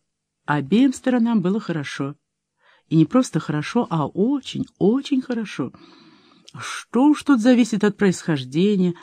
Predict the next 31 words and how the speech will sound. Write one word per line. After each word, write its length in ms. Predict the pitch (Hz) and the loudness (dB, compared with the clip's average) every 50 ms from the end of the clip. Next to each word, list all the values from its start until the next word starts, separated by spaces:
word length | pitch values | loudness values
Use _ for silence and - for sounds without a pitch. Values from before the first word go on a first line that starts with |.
| _ | _
от 180 | - 160 160 - | -6 -6 -4 -2
того, 200 | 190 196 226 220 | -2 0 0 -2
кто 180 | - - 262 | -2 0 0
родители 580 | 240 220 160 135 - - 220 240 - - 175 165 | 2 2 2 0 0 -2 -2 -2 -2 -2 -2 -2
и 40 | 160 | -2
какое 280 | - 160 - 226 240 | -4 -4 -4 -2 -2
воспитание 600 | 220 233 - - _ 220 196 - 269 285 262 247 | -2 -2 -6 -8 _ -8 -6 -4 -2 0 0 0
человек 320 | - - - 175 160 143 - _ | 0 -2 -4 -4 -4 -6 -8 _
получил?» 460 | - 190 170 - - - 196 190 185 _ _ _ _ _ _ _ _ _ _ _ _ _ _ _ _ 320 _ _ _ _ _ _ _ _ _ _ _ _ _ _ _ _ _ _ _ | -16 -14 -14 -14 -14 -14 -14 -14 -16 _ _ _ _ _ _ _ _ _ _ _ _ _ _ _ _ _ _ _ _ _ _ _ _ _ _ _ _ _ _ _ _ _ _ _ _
«Поторапливайся, 840 | - 202 202 220 233 262 254 214 - 151 156 147 147 - - 156 160 | -4 -2 0 2 2 2 2 2 0 0 0 0 0 0 -2 -4 -4
Фиби!» — 420 | - - 254 254 220 143 131 127 | 0 2 2 4 4 4 0 -2
крикнул 420 | - - 160 165 147 - 156 147 | -2 0 0 0 2 2 2 2
Кейт 240 | - 170 160 147 139 | 4 2 2 2 2
из 140 | 151 143 - | 0 -2 0
туалетной 480 | - 160 151 147 151 147 - 156 143 143 | 0 0 2 2 2 2 0 0 -2 -2
комнаты. 540 | - 160 156 139 139 143 139 - 147 139 - - - _ | 0 -2 -2 0 -2 -4 -4 -8 -10 -12 -12 -18 -10 _
«Не 100 | - 202 | -2 0
хочу, 340 | 214 - 254 254 - 285 262 | 2 2 2 2 4 2 0
чтобы 280 | - - - 226 202 226 | 2 0 0 2 2 2
Джаз 380 | 185 160 202 226 214 196 185 | 2 2 2 2 2 2 2
смотрел 400 | - - 202 196 - 202 220 208 | 2 2 2 2 2 2 4 4
на 60 | 190 190 | 6 6
меня 260 | 190 185 196 196 185 | 6 6 6 4 4
осуждающе. 840 | 175 - 180 170 156 151 175 185 175 156 143 - - - 147 135 - - - - - - | 2 2 0 -2 0 2 2 2 2 2 0 -2 -4 -4 -6 -6 -6 -10 -20 -14 -4 0
Я 80 | 160 | 2
ведь 120 | 190 180 - | 2 2 4
сам 220 | - 277 254 208 | 4 4 4 4
приучил 380 | 180 170 165 165 - - 175 165 | 6 4 4 4 4 2 2 4
его 240 | 160 156 156 160 - | 4 4 2 2 0
к 60 | - | 0
пунктуальности». 840 | - 156 147 - - 165 156 151 147 135 135 156 - - - 120 - | 0 0 0 0 0 0 0 0 0 -2 -4 -6 -8 -8 -10 -12 -14